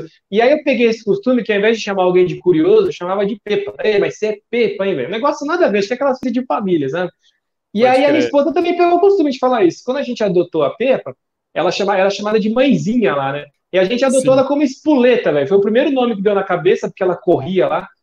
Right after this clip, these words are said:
Speaker 1: e ficou o nome espoleta. Nossa, um por cento, velho, vai acabar.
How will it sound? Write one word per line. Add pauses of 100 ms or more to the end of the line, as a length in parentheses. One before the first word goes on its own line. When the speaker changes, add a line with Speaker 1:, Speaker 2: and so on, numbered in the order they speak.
(200)
Speaker 1:
e
ficou
o
nome
espoleta. (480)
Nossa,
um
por
cento,
velho,
vai
acabar.